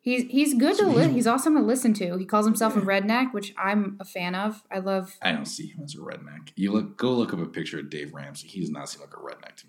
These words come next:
Speaker 2: me.
Speaker 1: Well, I love him.
Speaker 2: Looks like a rich old white guy. But <laughs> he, he got there for doing something right. And, um, so one of the things that, that I also, that I also took away from this is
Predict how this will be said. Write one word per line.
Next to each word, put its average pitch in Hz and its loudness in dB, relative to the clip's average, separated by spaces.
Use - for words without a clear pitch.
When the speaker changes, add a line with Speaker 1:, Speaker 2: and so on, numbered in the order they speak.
Speaker 2:
me. - -18
Speaker 1:
Well, 95 -10
I - -18
love - -20
him. - -20
Speaker 2:
Looks - -18
like 69 -14
a - -14
rich 71 -12
old 69 -14
white 64 -16
guy. - -14
But - -2
<laughs> - -20
he, - 4
he 113 2
got 110 2
there 104 2
for 92 -4
doing 117 8
something 107 2
right. 78 -2
And, 85 0
um, 80 -6
so 107 4
one 113 2
of 147 -2
the 127 2
things 107 2
that, 90 -2
that 90 -2
I - 0
also, 87 -2
that 87 -4
I 87 -2
also 85 -6
took 85 -10
away 80 -4
from 80 -10
this 76 -10
is 80 -6